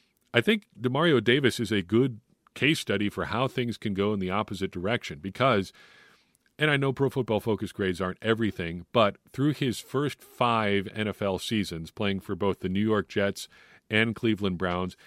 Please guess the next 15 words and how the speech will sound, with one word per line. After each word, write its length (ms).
he 100
was 220
never 300
better 420
than 160
a 140
sixty-one 640
overall 480
grade, 300
sixty-one 480
and 80
a 60
half 340
overall 420
grade. 380